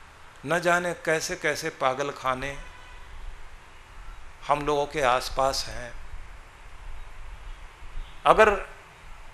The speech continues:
कभी ऐसा सामना करना पड़ जाए तो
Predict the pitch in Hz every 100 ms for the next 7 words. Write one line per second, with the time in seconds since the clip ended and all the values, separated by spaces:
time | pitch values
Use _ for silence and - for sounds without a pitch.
0 | - - - - - - - - - -
1 | - 220 254 226 180 196 - 240 - 185
2 | 190 214 220 208 190 190 202 196 170 156
3 | 151 156 156 - - - - - - -
4 | - - - - - - - - - -
5 | - - - - - - - -